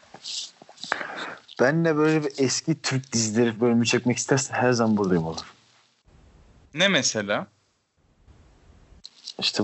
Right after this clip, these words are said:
Speaker 1: şu an saydıklarımız hepsi.
Speaker 2: Seksenler.
Speaker 1: Kurtlar Vadisi mesela.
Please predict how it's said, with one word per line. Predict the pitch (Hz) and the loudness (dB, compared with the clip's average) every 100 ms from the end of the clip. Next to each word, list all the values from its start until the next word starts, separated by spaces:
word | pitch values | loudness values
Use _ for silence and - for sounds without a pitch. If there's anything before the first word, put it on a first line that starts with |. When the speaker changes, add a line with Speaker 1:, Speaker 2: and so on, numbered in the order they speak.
| 87 | -2
Speaker 1:
şu | - - 113 | -2 -2 -2
an | |
saydıklarımız | 110 117 104 107 104 | 2 2 2 2 2
hepsi. | 104 95 - - _ _ _ _ _ _ _ - _ | 0 0 -4 -6 _ _ _ _ _ _ _ -20 _
Speaker 2:
Seksenler. | - - 120 - 117 107 101 | -8 -2 -2 -2 -2 -2 -2
Speaker 1:
Kurtlar | 95 113 - 113 | -2 -2 2 2
Vadisi | 110 98 85 - 80 | 4 2 2 -4 -6
mesela. | 78 69 - | -4 -6 -8